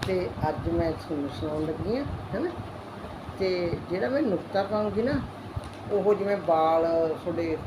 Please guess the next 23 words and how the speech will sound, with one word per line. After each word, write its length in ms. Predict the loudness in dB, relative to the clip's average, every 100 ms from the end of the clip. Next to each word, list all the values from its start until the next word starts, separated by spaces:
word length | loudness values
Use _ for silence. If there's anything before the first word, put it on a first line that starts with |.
| -8 -6 -2
ਵੱਧਦੇ 420 | -2 2 4 6
ਨਹੀਂ, 320 | 4 2 0 -6 -10 -10 -12 -10 -6
ਚਿੱਟੇ 380 | -6 -2 0 2
ਹੋ 140 | 2
ਜਾਂਦੇ, 240 | 2 2 0
ਸਫੈਦ 400 | 2 0 2 2
ਵਾਲ 220 | 2 2 0
ਹੋ 80 |
ਜਾਂਦੇ 300 | 0 0 0
ਨੇ, 140 | 0 -2
ਹੈਂ, 200 | -4 -4 -6 -6 -4 -4 -2 2
ਬਹੁਤ 680 | 4 4 6 8 8 4 -2
ਹੀ 200 | -4 -4 -2
ਕਾਰਗਰ 420 | 0 0 0 -2 -2
ਨੁਕਤਾ 360 | -4 -2 2
ਹੈ। 180 | 2 0 -6 -12 -10 -8 -6 2
ਹੁਣੇ 240 | 4 6
ਆਪਦੀ 240 | 4 4 0
ਕਾਪੀ 360 | 2 0 -2
ਪੈਨਸਲ 420 | -4 -2 -2 -2 -2
ਲੈ 120 | -2
ਕੇ 140 | -2
ਬਹਿ 240 | -2 -2